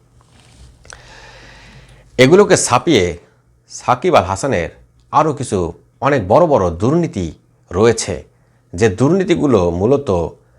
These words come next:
প্রপার ইনভেস্টিগেশন হয়নি। কেননা সাকিব আল হাসান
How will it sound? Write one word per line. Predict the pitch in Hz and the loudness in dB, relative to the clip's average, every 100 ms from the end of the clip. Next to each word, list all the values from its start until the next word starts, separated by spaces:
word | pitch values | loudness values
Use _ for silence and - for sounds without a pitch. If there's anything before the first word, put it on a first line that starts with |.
| _ _ _ _ _ _ - | _ _ _ _ _ _ -2
প্রপার | 143 156 135 | 2 4 2
ইনভেস্টিগেশন | 101 117 151 185 147 92 | 0 -2 -4 -6 -6 -6
হয়নি। | 104 107 90 78 _ _ _ _ _ - | -2 -2 -4 -8 _ _ _ _ _ -2
কেননা | 127 165 135 | 2 2 0
সাকিব | 110 143 165 | -2 0 2
আল | 127 | 2
হাসান | 85 127 92 | 0 0 0